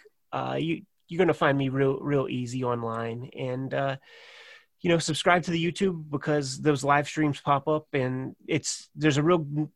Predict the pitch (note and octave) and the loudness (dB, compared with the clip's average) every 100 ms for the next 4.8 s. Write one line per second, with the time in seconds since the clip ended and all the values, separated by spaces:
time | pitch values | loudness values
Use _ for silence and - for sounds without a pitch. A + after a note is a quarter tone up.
0 | - D#3 D3+ D#3+ C3 C3+ C3+ C#3 C#3+ C#3 | 2 4 4 2 0 2 4 2 2 2
1 | C3+ C3+ C3+ C3+ - C#3+ C3 C3+ C#3+ C#3 | 0 -4 0 0 2 0 0 2 4 6
2 | C#3+ D3 D3 C#3 B2+ B2 B2+ B2 C#3 C#3 | 6 4 4 4 4 2 0 0 -2 -2
3 | - - C#3+ - D3 - D3+ C#3+ D#3 C#3+ | -6 -6 -4 -2 -2 0 -2 0 0 -2
4 | - D3+ - D#3+ - C3+ - - | -2 -6 0 0 2 0 -2 -8